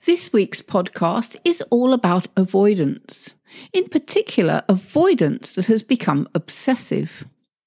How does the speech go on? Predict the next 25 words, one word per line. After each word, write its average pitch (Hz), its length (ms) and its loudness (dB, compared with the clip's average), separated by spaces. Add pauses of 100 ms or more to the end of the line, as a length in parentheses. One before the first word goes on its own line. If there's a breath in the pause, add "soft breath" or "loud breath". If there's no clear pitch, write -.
(440 loud breath)
In 339 120 4
real 339 340 4
healing, 170 560 0 (260 soft breath)
you 226 120 4
have 277 180 0
to 349 140 -2
understand 240 600 0
who 196 220 2
the 185 100 -2
patient 175 560 -4
is. 226 380 0 (340 loud breath)
It's - 240 -2
no 320 180 4
good 285 320 -2
prescribing 202 800 0
anything 156 480 -2
until 240 360 2
you 277 160 2
have 294 180 -2
some 196 280 0
idea 175 380 0
of 180 180 -6
that. - 540 -4 (920 loud breath)
In 392 240 2
homeopathy, 202 840 2